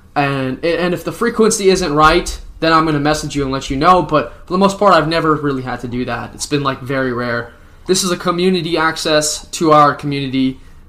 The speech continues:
of, uh, amazing, beautiful souls that are in here. So that doesn't come with the courses, but it comes as with, it comes with community access to being able to talk in here,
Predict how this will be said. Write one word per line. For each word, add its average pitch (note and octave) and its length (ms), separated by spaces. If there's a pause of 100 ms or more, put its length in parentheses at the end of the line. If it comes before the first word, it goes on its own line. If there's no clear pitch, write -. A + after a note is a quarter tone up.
(240)
of, B2+ 420
uh, A#2+ 520
amazing, C3+ 580
beautiful B2 340
souls A2+ 480
that B2 100
are A#2 80
in B2 120
here. A#2+ 200
So C#3 340 (120)
that D#3 140
doesn't G#3 240
come G3+ 180
with - 100
the D3+ 80
courses, F3 440
but C#3+ 120
it C#3 80
comes D#3+ 280
as C3+ 100
with, C#3+ 400
it C3+ 100
comes F3 300
with D#3+ 380 (180)
community D3 580
access C3 720 (560)
to F#3+ 140
being F3+ 200
able F3 160
to C#3+ 60
talk D#3 580 (340)
in C#3+ 180
here, B2 380